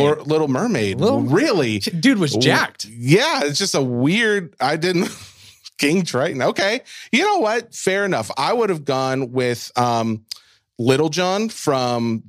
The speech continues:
Speaker 1: Peter Pan, uh, movie with the ca-, cartoon characters. You know what I'm talking about.
Speaker 2: No, not at all.
Speaker 1: You don't, you didn't see Peter, not Peter Pan. I said Peter Pan, Robin Hood. Oh my
Speaker 2: Okay.
Speaker 1: goodness! I'm so sorry. That's, um, but yeah, Little John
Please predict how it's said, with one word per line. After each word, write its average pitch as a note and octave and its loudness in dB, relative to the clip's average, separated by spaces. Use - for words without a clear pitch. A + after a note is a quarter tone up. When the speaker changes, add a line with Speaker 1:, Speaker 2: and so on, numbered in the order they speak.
Speaker 1:
Peter C#3+ 0
Pan, C#3+ -4
uh, B2 0
movie C#3 0
with B2 -6
the A2 -2
ca-, C3 2
cartoon C#3 0
characters. C#3 -2
You E3+ 0
know D#3 2
what G#2+ 0
I'm F#2 -6
talking G2 -6
about. A2 -2
Speaker 2:
No, C3+ -4
not A2 -2
at G#2+ -4
all. F2+ -4
Speaker 1:
You E3 2
don't, G3 2
you D3 0
didn't D3+ 0
see C#3 2
Peter, C#3 0
not G#3 0
Peter E3+ 0
Pan. D3 0
I D3 0
said D#3+ -4
Peter D3 0
Pan, A2+ -2
Robin B2+ 0
Hood. G2+ -6
Oh D3 4
my A#2+ 2
Speaker 2:
Okay. G2 -2
Speaker 1:
goodness! G2 -4
I'm D3 2
so D3+ 2
sorry. D3 0
That's, C#3 -2
um, C3+ 0
but D#3+ -2
yeah, B2 -2
Little C#3 2
John B2 -2